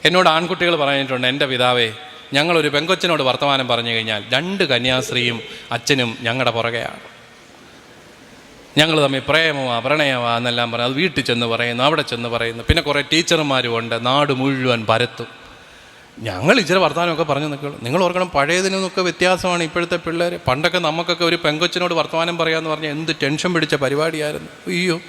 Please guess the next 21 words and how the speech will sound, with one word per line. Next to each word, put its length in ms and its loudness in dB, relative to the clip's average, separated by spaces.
സൺഡേ 260 6
സ്കൂളിൽ 400 -2
ആകപ്പാടെ 680 2
പള്ളി 360 0
വരുമ്പോഴാണ് 680 0
ഈ 180 0
പെൺപിള്ളേരുമായിട്ട് 720 2
വർത്തമാനം 460 -2
പറയാനൊരു 400 0
അവസരം. 380 -4
ഞാനൊക്കെ 380 4
പഠിക്കുമ്പോൾ 380 2
എൻ്റെ 200 0
സൺഡേ 400 0
സ്കൂൾ 320 0
പോലും 480 2
ബോയ്സിനും 560 0
ഗേൾസിനും 480 0
സെപ്പറേറ്റ് 560 -2
ആയിരുന്നു. 300 -6
എന്നാ 240 -4